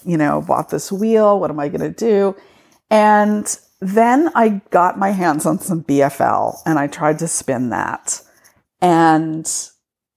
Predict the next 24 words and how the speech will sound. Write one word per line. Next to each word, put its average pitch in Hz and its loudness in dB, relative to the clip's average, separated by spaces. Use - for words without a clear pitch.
suddenly 185 0
I 175 0
was 170 0
able 156 -4
to 151 -10
spin 151 -6
a 147 -4
continuous 151 -10
thread 160 2
again. 156 -4
And 190 2
so 196 2
I 196 2
just 208 -2
bought 170 4
a 165 0
big 190 -2
whack 165 0
of 160 0
B 160 0
F 180 -4
L 165 2
in 170 -4
different 170 -4